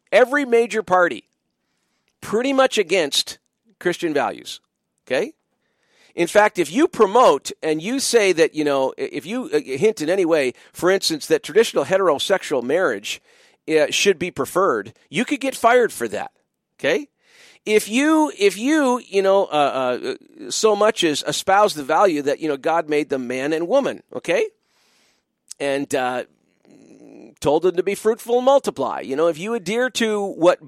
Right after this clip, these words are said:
not only God says, but what a biology says concerning gender, you can get fired. You can get sued.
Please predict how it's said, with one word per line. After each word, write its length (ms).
not 280
only 260
God 380
says, 240
but 120
what 140
a 40
biology 640
says 320
concerning 460
gender, 420
you 180
can 140
get 180
fired. 400
You 180
can 160
get 160
sued. 380